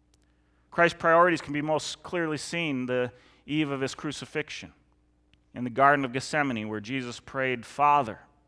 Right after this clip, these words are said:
not my will, but thy will be done."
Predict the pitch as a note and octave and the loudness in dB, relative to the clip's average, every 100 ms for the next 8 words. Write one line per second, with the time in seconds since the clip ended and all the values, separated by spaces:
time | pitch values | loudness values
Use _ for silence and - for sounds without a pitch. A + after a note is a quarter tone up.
0 | _ _ _ _ _ _ B2+ D#3 E3+ E3+ | _ _ _ _ _ _ 2 4 6 4
1 | E3+ A#2+ F2+ - _ _ _ _ _ _ | 4 0 -6 -14 _ _ _ _ _ _
2 | _ _ _ _ A#2 A2+ C3+ C#3+ C#3 A2+ | _ _ _ _ -10 -2 2 4 4 2
3 | F#2 F#2 D#2+ E2 - | -4 -8 -12 -16 -18